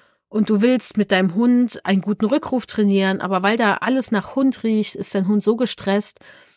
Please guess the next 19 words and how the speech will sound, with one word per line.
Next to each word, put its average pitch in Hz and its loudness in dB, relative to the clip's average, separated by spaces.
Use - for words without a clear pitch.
dass 180 -4
er 190 2
gar 175 2
nicht 185 0
die 202 2
Fähigkeit 269 0
hat, - -6
sein 185 0
eigenes 196 2
Verhalten 190 0
ein 175 0
bisschen 185 -4
zu - -4
regulieren, 170 -2
seine 175 0
emotionalen 180 2
Reaktionen 185 -2
zu 160 -4
regulieren, 156 -8